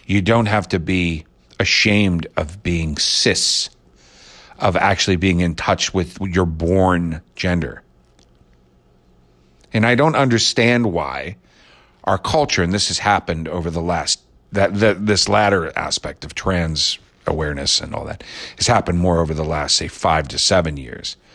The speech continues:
But certainly in the last twenty years, in the, since the turn of, uh, the millennium, since the new millennium, turn of the century,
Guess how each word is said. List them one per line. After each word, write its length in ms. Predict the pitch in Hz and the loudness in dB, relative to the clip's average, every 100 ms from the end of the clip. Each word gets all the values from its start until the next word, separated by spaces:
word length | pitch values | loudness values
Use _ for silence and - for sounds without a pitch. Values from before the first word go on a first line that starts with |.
| - - - - - - - - - | -20 -20 -20 -20 -20 -20 -20 -20 -8
But 120 | - - | -2 2
certainly 380 | 170 190 165 | 2 4 4
in 100 | 143 | 4
the 80 | 123 | 4
last 360 | 123 139 127 - | 4 4 2 -2
twenty 440 | - 160 156 139 | 0 2 2 2
years, 600 | 123 117 101 80 90 - - _ _ - | 4 4 2 -2 -6 -8 -10 _ _ -4
in 160 | 123 117 | 0 0
the, 120 | 113 | 0
since 380 | - - 135 - | 0 2 0 0
the 100 | 123 | -4
turn 420 | - 127 113 113 | -2 0 2 0
of, 420 | - 95 92 82 - | -2 -2 -2 -6 -8
uh, 260 | 87 85 78 | -8 -6 -6
the 160 | 87 90 | -4 -2
millennium, 520 | 87 101 90 73 - | 2 2 0 -4 -6
since 260 | - 101 | -4 -2
the 80 | 104 | 2
new 140 | 98 92 | 2 2
millennium, 540 | 85 82 76 64 - - - - - | 0 -2 -4 -8 -14 -20 -20 -20 -12
turn 200 | - 87 | -4 -2
of 120 | 80 | -2
the 80 | 71 | -2
century, 500 | - 87 85 65 | -2 -2 -4 -4